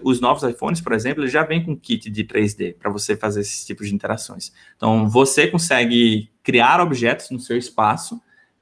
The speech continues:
virtual, mas é um espaço que também interage com o seu espaço físico.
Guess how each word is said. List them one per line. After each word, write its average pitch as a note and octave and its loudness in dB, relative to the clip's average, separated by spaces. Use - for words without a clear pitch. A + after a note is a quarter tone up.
virtual, A2+ 2
mas A#2+ 0
é C3 2
um C3+ 0
espaço B2+ 0
que - -16
também C#3 0
interage C#3+ 0
com - -14
o - -10
seu D#3 -2
espaço C3+ -2
físico. B2 -6